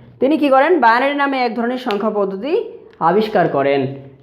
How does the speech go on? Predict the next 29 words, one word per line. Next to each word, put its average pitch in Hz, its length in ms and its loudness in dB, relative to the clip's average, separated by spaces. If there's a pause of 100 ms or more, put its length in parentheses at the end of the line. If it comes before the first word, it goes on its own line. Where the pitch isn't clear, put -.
পরবর্তীতে 247 520 2
এই 240 580 2
পিঙ্গালা, 240 880 4
পিঙ্গালা 269 400 2
নামে 233 200 2
আরেকজন 226 480 2
বিজ্ঞানী, 180 600 0 (140)
কোন 247 200 4
বিজ্ঞানী? 269 380 4 (200)
পিঙ্গালা, 202 680 4 (1040)
পিঙ্গালা 285 380 6
নামে 269 240 4
আরেকজন 240 420 4
বিজ্ঞানী 226 280 -2
এই 240 220 -2
বাইনারি 247 580 2
সংখ্যা 233 300 -2
পদ্ধতি 226 340 -2
কীভাবে 226 360 2
ব্যবহার 190 420 4
করতে 233 280 2
হয় 233 260 4
বা 196 140 4
বাইনারি 196 380 2
সংখ্যা 220 260 0
পদ্ধতির 214 300 -4
ব্যবহার 190 360 4
কৌশল 247 380 2
সম্পর্কে 185 540 0